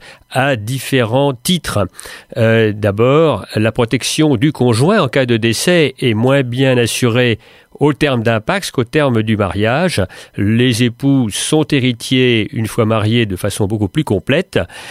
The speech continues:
Et, euh, le, d'autres avantages du mariage donc résident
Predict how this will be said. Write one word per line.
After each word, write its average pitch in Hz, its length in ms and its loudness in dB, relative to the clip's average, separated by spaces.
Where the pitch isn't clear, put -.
Et, 143 640 2
euh, 123 560 4
le, 110 680 0
d'autres 113 840 2
avantages 107 520 0
du 104 120 -2
mariage 143 640 2
donc 120 240 0
résident 123 600 0